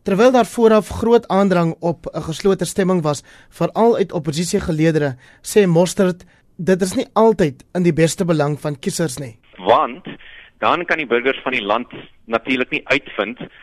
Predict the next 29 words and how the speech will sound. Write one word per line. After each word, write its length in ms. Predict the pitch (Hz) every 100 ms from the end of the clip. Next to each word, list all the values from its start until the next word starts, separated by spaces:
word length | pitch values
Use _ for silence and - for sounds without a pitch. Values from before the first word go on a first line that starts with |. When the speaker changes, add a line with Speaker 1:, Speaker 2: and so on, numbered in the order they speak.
| - -
Speaker 2:
hoe 140 | 123
hulle 180 | 143 135
parlementariërs 880 | - 127 131 131 120 127 131 135 -
gestem 340 | - - 214 156
het 120 | -
nie. 100 | -
En 100 | 123
in 140 | 127 135
'n 120 | -
sekere 320 | 233 - 104 -
sin 240 | 87 110 - - - _
sou 80 | 202
dit 160 | 117 120
eintlik 320 | 139 143 165 -
ondemokraties 840 | - 208 180 135 113 101 90 87 -
wees. 180 | - - - - -
So 120 | -
ons 200 | 190 175
het 120 | 202
hier 140 | 240
te 120 | - 160
make 320 | 127 131 165
met 160 | 147 139
'n 120 | 117
bietjie 240 | 233 220 170
van 160 | 151
'n 80 | 143
komplekse 800 | 143 127 _ 190 190 - 175 123
dilemma, 560 | 98 90 90 110 175